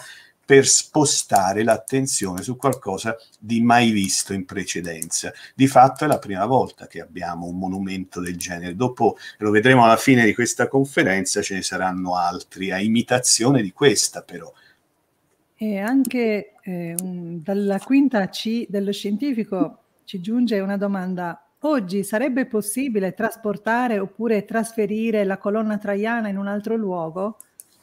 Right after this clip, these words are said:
Speaker 1: La domanda è giusta,
Speaker 2: Eh.
Speaker 1: poi ve lo dico alla fine, ma ve lo anticipo
Speaker 2: No.
Speaker 1: ora. C'è chi ci ha provato, Napoleone,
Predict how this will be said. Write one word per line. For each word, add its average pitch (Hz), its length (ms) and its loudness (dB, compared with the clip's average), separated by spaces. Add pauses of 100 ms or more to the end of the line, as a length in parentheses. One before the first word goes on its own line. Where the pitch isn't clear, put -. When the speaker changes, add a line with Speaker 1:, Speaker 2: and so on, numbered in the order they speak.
(1500)
Speaker 1:
La 107 140 2
domanda 139 800 6
è 123 220 2
giusta, 113 720 4
Speaker 2:
Eh. 160 60 2 (200)
Speaker 1:
poi 131 180 4
ve 123 100 2
lo 117 100 0
dico 127 320 0
alla 120 160 2
fine, 120 340 2
ma 92 120 -4
ve 107 100 2
lo 107 80 2
anticipo 110 600 0
Speaker 2:
No. 170 160 8
Speaker 1:
ora. 180 220 6 (340)
C'è 135 300 2
chi 147 200 0
ci 135 140 4
ha 123 120 6
provato, 104 800 2 (120)
Napoleone, 117 1000 2